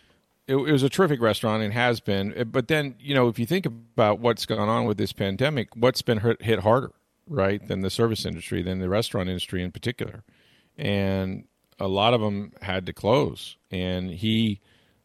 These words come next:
um, like some, was successful in kind of, you know, going to a, a takeout situation. Um, you know, so he was able to, to kinda keep the doors open, keep people employed,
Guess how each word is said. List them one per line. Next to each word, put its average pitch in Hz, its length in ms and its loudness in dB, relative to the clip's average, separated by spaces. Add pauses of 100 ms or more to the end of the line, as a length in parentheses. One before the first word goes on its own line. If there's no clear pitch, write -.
um, 90 600 -2
like 98 240 -2
some, 110 640 -2
was 101 160 2
successful 101 680 -2
in 95 100 -4
kind 95 260 -4
of, 87 160 -6 (120)
you 101 180 -2
know, 87 200 -4 (1000)
going 101 360 0
to 101 200 2
a, 92 320 2
a 85 140 -6
takeout 104 540 0 (600)
situation. 101 960 -2 (560)
Um, 87 520 -4 (140)
you 110 100 -2
know, 87 140 2
so 98 160 -2
he 98 120 0
was 90 140 0
able 95 260 0
to, 87 380 -2
to - 100 -6
kinda 92 220 -4
keep - 240 -8
the - 80 -18
doors 98 380 0
open, 98 280 -2
keep 101 200 -6
people 98 300 -2
employed, 98 600 0